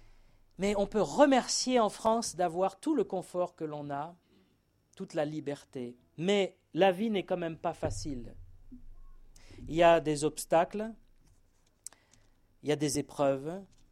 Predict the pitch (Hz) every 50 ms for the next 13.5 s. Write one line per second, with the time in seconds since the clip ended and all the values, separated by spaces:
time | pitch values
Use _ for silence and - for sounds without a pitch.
0 | _ _ _ _ - - 143 143 135 139 131 - - 196 - - - 147 131 131
1 | 143 147 143 - - - 131 127 139 151 147 - - 147 143 - - - - 131
2 | 120 120 123 143 - _ - - _ - _ _ _ _ _ - - - - -
3 | 135 135 - - 156 147 139 131 127 139 - - - - - - - - - -
4 | - - - - - - - - - - - - - - - - - - - -
5 | - - - - 170 175 180 170 165 - - 339 339 - - - 190 190 160 139
6 | 151 185 185 180 180 160 180 160 170 190 180 165 151 151 165 165 - - 175 165
7 | 165 175 185 - - 147 135 120 120 127 123 143 156 156 156 175 202 214 - _
8 | _ _ - - _ _ - _ _ - - - 135 131 - - 226 233 196 156
9 | 170 190 175 139 127 113 113 117 127 123 104 - - - - - - - - -
10 | - - _ - - _ - - - - 185 202 175 190 190 175 156 160 180 277
11 | 285 285 - - 254 262 285 277 - 226 202 196 185 190 - - 220 202 202 208
12 | 214 208 185 185 175 156 160 175 185 196 226 233 _ - _ _ _ _ - 151
13 | 190 269 294 254 214 170 139 127 127